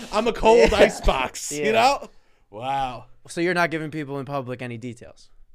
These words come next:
Speaker 1: Nothing.
Speaker 2: You have given me zero <laughs> details.
Speaker 1: Zero.
Speaker 2: So the audience knows. I don't know anything about the trip, really.
Speaker 1: We
Speaker 2: We
Speaker 1: didn't
Speaker 2: ta-,
Speaker 1: really
Speaker 2: we talked
Speaker 1: talk.
Speaker 2: once on the phone,
Speaker 1: We
Speaker 2: yeah.
Speaker 1: talked once briefly on the phone.
Speaker 2: Yeah, you didn't get, I told people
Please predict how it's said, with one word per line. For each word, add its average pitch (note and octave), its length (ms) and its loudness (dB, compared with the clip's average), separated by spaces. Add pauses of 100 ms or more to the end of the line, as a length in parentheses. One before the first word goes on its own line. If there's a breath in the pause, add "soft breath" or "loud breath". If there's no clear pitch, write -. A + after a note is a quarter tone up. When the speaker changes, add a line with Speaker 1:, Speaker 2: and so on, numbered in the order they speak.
(160)
Speaker 1:
Nothing. B2 300 -14
Speaker 2:
You D3 80 -6
have F3 140 2
given F3+ 180 4
me F#3 120 0
zero C3 260 -4
<laughs> - 20 -16
details. - 480 -10 (140)
Speaker 1:
Zero. G3 420 -2
Speaker 2:
So G#3+ 160 2
the G3+ 80 2
audience F#3+ 540 -2
knows. E3 240 -4
I C#3+ 100 0
don't F3 140 -2
know D#3+ 100 -2
anything C#3+ 320 -4
about B2 200 -6
the - 60 -14
trip, D#3 280 -6
really. F#2+ 260 -16
Speaker 1:
We B2+ 80 -8
Speaker 2:
We D3+ 60 -2
Speaker 1:
didn't D#3+ 160 0
Speaker 2:
ta-, D3+ 40 0
Speaker 1:
really D#3+ 120 2
Speaker 2:
we D#3 80 0
talked D#3+ 260 2
Speaker 1:
talk. F3+ 140 0
Speaker 2:
once C#3+ 160 -2
on C3+ 100 -4
the C3 80 -8
phone, B2 260 -8
Speaker 1:
We C#3 80 -8
Speaker 2:
yeah. D3 120 -4
Speaker 1:
talked C#3 120 -8
once C#3+ 380 -8
briefly C#3 420 -10
on C#3 100 -8
the C3+ 60 -12
phone. C3 180 -6
Speaker 2:
Yeah, F3 100 2
you E3+ 160 0
didn't F3 220 -2
get, D3 300 -2
I C3+ 100 -4
told D3+ 280 -6
people A#2+ 600 -10